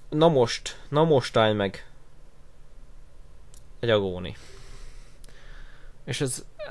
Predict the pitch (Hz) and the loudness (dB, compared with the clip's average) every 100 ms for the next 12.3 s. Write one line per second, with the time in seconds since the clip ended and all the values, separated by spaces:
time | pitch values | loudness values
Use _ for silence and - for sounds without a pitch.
0 | 87 98 156 151 127 - 120 143 139 147 | -12 -10 -8 -4 -4 -2 -2 0 -2 0
1 | 135 139 120 123 123 117 - - - 180 | 0 0 0 2 2 0 -2 -2 2 2
2 | - 127 113 107 - 120 - - - - | 2 2 2 2 0 -2 -2 -8 -14 -16
3 | - - - - - - - 120 202 - | -16 -14 -14 -14 -14 -14 -4 -2 -2 -4
4 | - - - 120 120 120 120 113 - - | -10 -8 2 4 8 8 8 6 0 -12
5 | - - 147 131 - - - 107 101 98 | -10 -6 -6 -6 -8 -6 -2 0 0 -2
6 | 98 - - - - - - - - - | -4 -8 -16 -16 -16 -16 -16 -16 -16 -16
7 | - - - - - - - 90 107 120 | -16 -16 -14 -14 -16 -14 -12 -8 -8 -8
8 | 101 - 117 113 110 113 110 107 107 107 | -6 0 2 2 2 0 2 0 0 0
9 | 104 110 - 113 117 120 110 92 - 117 | 0 -4 -6 -2 0 0 -2 -4 -4 -2
10 | 117 - - - - - - - 110 110 | -4 -6 -16 -12 -12 -12 -14 -12 -4 -2
11 | 107 80 - - - 82 - - 110 101 | -2 -4 -8 -8 -4 -2 -2 -2 0 2
12 | 104 127 160 | 2 2 -2